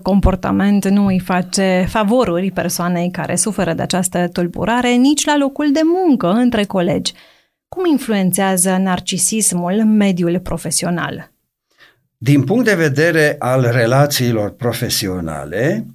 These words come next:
Speaker 2: avem următoarele cinci caracteristici. În primul rând, dificultăți de colaborare. Narcisiștii au probleme în a lucra în echipă,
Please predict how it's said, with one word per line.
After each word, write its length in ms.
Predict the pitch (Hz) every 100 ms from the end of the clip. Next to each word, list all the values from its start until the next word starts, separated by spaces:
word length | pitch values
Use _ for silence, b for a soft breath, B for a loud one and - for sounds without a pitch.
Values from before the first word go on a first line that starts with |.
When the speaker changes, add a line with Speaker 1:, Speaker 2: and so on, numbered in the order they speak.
| b b b b _ _
Speaker 2:
avem 480 | 113 131 170 208 139
următoarele 840 | 185 180 147 135 160 170 156 127 110
cinci 760 | - 127 131 139 135 - B B - _
caracteristici. 1080 | 135 113 101 - 95 85 - - 67 - b b b b -
În 140 | 190
primul 340 | 208 226 196
rând, 360 | 160 120 92 - -
dificultăți 1200 | 101 135 226 190 180 135 123 131 175 185 - 95
de 240 | 139 139 -
colaborare. 1160 | 151 156 151 127 110 110 104 92 76 69 - _ _ _ _ _ -
Narcisiștii 1300 | 127 143 131 - 202 - 107 87 - 90 101 165 175
au 280 | 120 175 190
probleme 640 | 160 147 123 165 175 160 -
în 140 | 143
a 120 | 135
lucra 440 | 123 110 131 139 139
în 140 | 131
echipă, 720 | 123 113 - 120 - 71 -